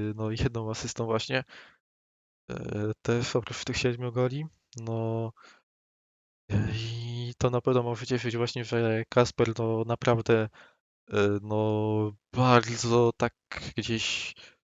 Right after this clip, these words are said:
e, zaangażowany był, jeżeli chodzi o naszą grę właśnie.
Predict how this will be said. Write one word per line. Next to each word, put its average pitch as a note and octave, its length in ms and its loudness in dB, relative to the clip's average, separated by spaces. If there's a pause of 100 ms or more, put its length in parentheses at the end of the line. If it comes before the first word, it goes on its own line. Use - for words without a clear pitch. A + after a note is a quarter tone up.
(400)
e, A2+ 40 0 (1080)
zaangażowany A2 920 6
był, G2+ 160 0
jeżeli G2+ 300 0
chodzi G#2 200 -2
o G2+ 40 0
naszą G2+ 240 -4
grę G2+ 200 0
właśnie. G2 400 -4